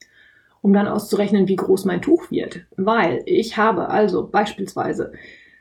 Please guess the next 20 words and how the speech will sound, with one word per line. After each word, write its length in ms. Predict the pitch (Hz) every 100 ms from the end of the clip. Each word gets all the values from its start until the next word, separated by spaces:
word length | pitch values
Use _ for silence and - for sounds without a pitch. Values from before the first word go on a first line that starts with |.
| _ -
mit 240 | 247 -
einer 240 | 202 214
bestimmten 420 | 190 202 233 220 190
Garnqualität, 680 | 185 214 180 185 185 190 -
in 140 | 233
einer 180 | 208 220
bestimmten 560 | 214 214 220 226 226
Nadelstärke, 1160 | 190 196 220 208 - - 190 180 185 - 180 175 - - - - _ 202
ähm, 500 | 190 185 175 - - - - - - - - _ _ _
keine 280 | - 175 180
Ahnung, 240 | 180 160
zwanzigtausend 520 | - 214 - 208 185 175
Maschen 280 | 175 311 - - -
pro 160 | -
Strang 380 | 285 - - 370 - _ _ _ _ _ _ _ _ _ _ _ _ _ _ - - - _ _ _ _ -
und 180 | 247 220
rechne 240 | 233 240
das 160 | 220 226
mal 160 | 208
hoch 380 | 214 262 -